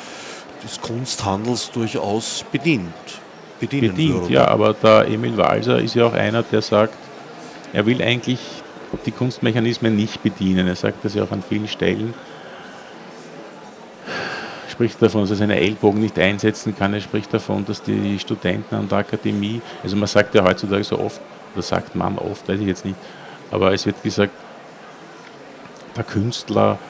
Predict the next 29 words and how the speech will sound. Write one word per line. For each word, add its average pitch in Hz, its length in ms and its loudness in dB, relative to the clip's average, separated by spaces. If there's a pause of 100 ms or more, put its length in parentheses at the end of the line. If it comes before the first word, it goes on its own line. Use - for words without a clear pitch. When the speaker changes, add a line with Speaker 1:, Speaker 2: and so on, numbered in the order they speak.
(100)
Speaker 2:
oder 92 100 2
der 98 120 2
Schriftsteller 107 300 2
soll 98 80 -2
sich 101 100 -2
zu - 100 4
einer 98 100 6
Marke 95 540 4
machen, - 400 0 (100)
ja. 107 260 -2 (720)
Er - 100 -4
soll 92 260 2
dann, 92 300 2
ich 92 120 -6
weiß 92 180 2
es 95 160 0
nicht, 95 300 -6 (960)
der - 80 0
größte 101 340 0
Intellektuelle 98 640 2
Österreichs 95 600 0
sein 98 240 4
oder 92 240 0
der, 90 720 2
der 95 80 -2
lustigste 98 840 -2
oder 95 220 -4 (100)
der, 92 380 2 (140)
der 95 80 -4